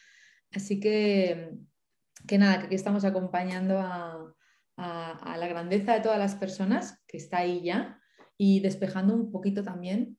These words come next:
el camino para que puedan conectar con, con un poquito más de su grandeza. Joan, eh, muchas gracias por estar aquí. ¿Dónde te podemos encontrar? Porque tú también puedes ayudar a otras personas. ¿Dónde te pueden...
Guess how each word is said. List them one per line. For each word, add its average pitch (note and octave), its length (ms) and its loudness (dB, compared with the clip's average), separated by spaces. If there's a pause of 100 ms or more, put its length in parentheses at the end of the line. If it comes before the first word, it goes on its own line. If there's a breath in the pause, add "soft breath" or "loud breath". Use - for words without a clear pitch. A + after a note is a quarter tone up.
(120)
el - 140 -8
camino F3 380 -2
para G3 240 -4
que D#3+ 400 -6
puedan E3 640 -10
conectar D#3+ 540 -14
con, E3 600 -10
con F3 140 -10
un F#3 80 -2
poquito F#3 300 -4
más E3 160 -8
de E3 80 -8
su D#3+ 140 -8
grandeza. D#3 600 -12 (800 soft breath)
Joan, G#3 580 4 (240)
eh, G3 180 2
muchas F#3+ 320 0
gracias G#3 400 0
por G3+ 160 -2
estar G3 260 0
aquí. G#3 440 0
¿Dónde A3+ 200 4
te E4+ 100 -2
podemos B3 380 6
encontrar? G#3 760 2
Porque G3+ 160 -2
tú G3 100 -8
también G#3 260 0
puedes G3+ 220 0
ayudar F#3+ 240 2
a F#3+ 60 4
otras F#3 240 -4
personas. G3+ 680 0
¿Dónde G#3 240 2
te A#3+ 80 0
pueden... G#3 720 2